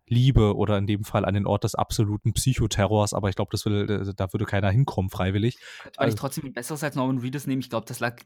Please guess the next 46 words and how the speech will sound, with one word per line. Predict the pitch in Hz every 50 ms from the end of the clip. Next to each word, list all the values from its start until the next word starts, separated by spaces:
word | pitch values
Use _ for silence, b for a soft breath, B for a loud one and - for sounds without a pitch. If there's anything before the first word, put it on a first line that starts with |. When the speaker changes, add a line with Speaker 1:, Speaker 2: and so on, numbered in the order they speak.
| _
Speaker 2:
dass | - 120 -
er | 135
bei | 120 120 110 107
Silent | - - 127 127 123 120
Hills | - 135 135 131
in | 143 127
der | 117
Hauptrolle | 127 123 - - 127 123 117
war, | 123 117
eher | - 120 123 117
an | 110 120
Kojima, | - - 120 117 117 117 123 127 117 107
weil | 113 113
der | 110 113 107
da | 110
mit | 113 110 104
dem, | 120 113 113 113 b b b b b _
weil | - 117 117
er | 117
ihn | 117 120 117
liebt | 113 123 131 131 - -
oder | - 117 117 117
so. | 107 110 117 120 120 120 _ _ _ _ _ _ _ B B B B B B B B B - -
Speaker 1:
Ja, | 107 101 - - 92 104 110 110 113 113 101 98
man | 101 101 95 95
kann | 95 113 110
auch | 113 104 104
irgendjemand, | 101 104 107 110 101 107 104 104 107 104 101
irgendjemand | - 113 107 107 104 95 82
anderes | 98 110 110 110 101 -
nehmen. | - 101 95
Aber | 98 104 113
das | 113 - -
Monster-Design, | 135 143 170 202 - - - 180 165 175 175 151 156 147 160 175 160
das | 139 -
sollte | 139 135 143 143 156 -
auf | 117 - -
jeden | 131 131 143 143
Fall, | - - - 131 123 127 131 131 127 127 - -
äh, | 117 117 117
ich | 110 -
bin | 175 180
mir | 185 180
nicht | 151 151
sicher, | 165 175 - - 143 120 - -
äh, | 120